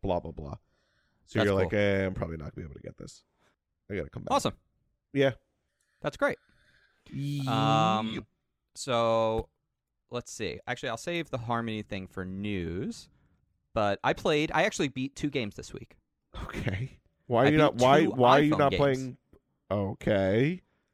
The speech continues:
Speaker 2: Uh, it's because I don't have self-control.
Speaker 1: What?
Speaker 2: And I needed to get this stuff done for Harmony for the trailer, which, uh, people can now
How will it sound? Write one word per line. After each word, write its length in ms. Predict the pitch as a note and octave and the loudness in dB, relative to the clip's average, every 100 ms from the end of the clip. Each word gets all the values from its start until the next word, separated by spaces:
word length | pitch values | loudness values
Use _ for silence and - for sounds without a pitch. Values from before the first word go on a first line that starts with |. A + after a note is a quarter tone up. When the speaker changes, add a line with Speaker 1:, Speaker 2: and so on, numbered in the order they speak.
| _ | _
Speaker 2:
Uh, 200 | A#2+ B2 | 2 2
it's 120 | A#2+ | 0
because 360 | D3 D3+ F#3 D#3+ | -2 2 2 2
I 120 | D#3 | 2
don't 300 | C#3 D#3 E3 | 2 2 0
have 240 | D3 D#3 D3 | -2 -4 0
self-control. 600 | D3 - C#3 C#3 E3+ - _ _ _ _ - | -2 -2 -6 -4 -4 -8 _ _ _ _ -12
Speaker 1:
What? 400 | A#2+ F3 B3+ - | -4 -4 -4 -4
Speaker 2:
And 480 | A2+ A2+ A2 A2 G#2+ | -2 0 0 0 0
I 120 | A2 | 0
needed 240 | A#2 B2 - | 0 -4 -4
to 60 | |
get 200 | B2 A#2+ | -2 -2
this 120 | B2+ | -4
stuff 280 | - - A#2+ | -6 -4 -2
done 200 | - A#2 | 0 -2
for 120 | A2+ | -2
Harmony 320 | A2+ A2 B2 E3+ | -2 -2 -2 -8
for 140 | - | -8
the 60 | G#2+ | -10
trailer, 480 | - A#2+ B2+ G3 G3 | -2 0 0 -4 -10
which, 500 | A2+ G#2+ - - - _ - | -4 -4 -4 -18 -20 _ -8
uh, 140 | G2+ G2 | -6 -6
people 260 | - B2 G#2 | -6 -4 -4
can 140 | - | -4
now 340 | G2+ F#2+ F#2 | -2 0 -2